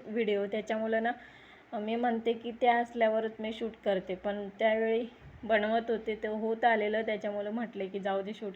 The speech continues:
करून घ्यावं. तर आता वैभवचे पप्पा आलेले, जेव्हा त्यांनी कॅमेरा धरलाय, तर कोणीही असा कॅमेरा धरला की व्यवस्थित स्थिर असतो कॅमेरा. तर बघा, व्यवस्थित अगदी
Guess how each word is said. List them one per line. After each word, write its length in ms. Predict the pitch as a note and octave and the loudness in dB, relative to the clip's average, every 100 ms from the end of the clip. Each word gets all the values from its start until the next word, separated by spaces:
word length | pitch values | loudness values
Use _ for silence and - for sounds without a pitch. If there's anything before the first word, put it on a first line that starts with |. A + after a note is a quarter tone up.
| - | -6
करून 240 | G3+ G3+ | -6 -4
घ्यावं. 260 | G3+ G3+ F3 F3+ - - - - - | -2 -2 -4 -8 -20 -20 -20 -8 2
तर 80 | |
आता 260 | A3 G#3+ A3 | 4 4 2
वैभवचे 420 | A3 G#3 G#3 G#3 | 2 2 0 -4
पप्पा 340 | G#3+ G#3+ - G#3 | -2 -2 0 2
आलेले, 300 | F#3+ F#3 G#3 - - - - - - A3+ | 2 0 -4 -10 -16 -14 -16 -20 -12 -4
जेव्हा 180 | G#3 F#3 | 0 0
त्यांनी 280 | F#3+ F#3 F#3 | 0 -2 -4
कॅमेरा 440 | F#3+ G3+ F3+ F3+ | -2 -2 0 -2
धरलाय, 360 | F3+ A3 F#3+ F#3 F#3+ | -2 -2 -2 -4 -4
तर 80 | G#3+ | -6
कोणीही 380 | - A3 A#3 | -4 0 2
असा 240 | A#3+ A#3 A3+ | 2 0 -2
कॅमेरा 420 | A3 G3+ G3+ G3+ | -2 -2 2 0
धरला 320 | G3+ G#3+ G3+ | 0 0 -2
की 160 | G3+ A3 | -2 -4
व्यवस्थित 480 | G#3 G3 G#3 A3+ A#3 | -2 -2 -2 -6 -10
स्थिर 400 | - - A#3 A3+ | -10 -2 2 2
असतो 280 | G3 - F#3 | 0 -4 -6
कॅमेरा. 360 | G3 F3+ F3 F#3 - - - - - - | -4 -6 -4 -6 -6 -16 -20 -20 -20 -4
तर 100 | A3 | 2
बघा, 300 | G3+ G3 G#3 A#3 - - - - | 4 4 2 -2 -12 -16 -16 -10
व्यवस्थित 640 | G#3+ G3+ G3+ G#3+ A3+ A3+ | -2 0 0 -2 -6 0
अगदी 300 | G#3+ F#3+ G#3+ | 0 0 -4